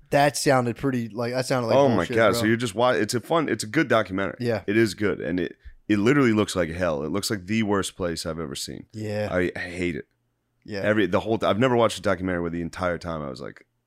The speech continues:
Speaker 1: So you're double fuming.
Speaker 2: I was fuming at how awful it was. I mean, it was, like, ninety-five degrees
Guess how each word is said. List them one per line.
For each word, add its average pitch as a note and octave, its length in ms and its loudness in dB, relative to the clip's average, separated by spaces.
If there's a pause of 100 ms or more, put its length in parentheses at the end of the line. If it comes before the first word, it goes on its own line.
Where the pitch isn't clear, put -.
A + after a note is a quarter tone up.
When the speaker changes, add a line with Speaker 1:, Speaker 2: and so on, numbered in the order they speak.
(420)
Speaker 1:
So - 120 -2
you're C4 80 4
double D#3 300 4
fuming. D#3+ 360 -2 (120)
Speaker 2:
I A2+ 80 2
was A#2+ 100 0
fuming D3+ 360 4
at A2 120 4
how G#2 320 4 (100)
awful G2+ 360 2
it G2+ 40 0
was. G2+ 360 -2 (340)
I - 60 0
mean, A2 120 6
it G2+ 40 4
was, G2 140 0
like, F#2 200 0 (200)
ninety-five F#2 1000 0
degrees F2+ 720 -6